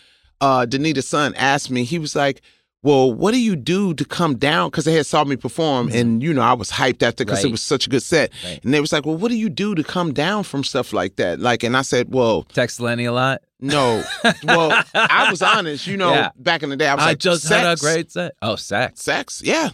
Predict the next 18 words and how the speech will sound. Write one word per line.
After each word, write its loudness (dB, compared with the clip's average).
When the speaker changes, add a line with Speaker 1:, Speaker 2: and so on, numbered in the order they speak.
Speaker 1:
sex. -2
Like, 2
I 4
always 2
had, 0
like, 0
somebody 0
hook -2
up 2
with, 0
'cause -2
Speaker 2:
Oh. -20
Speaker 1:
something 0
got 0
to -2
equal 0
that 0
top 0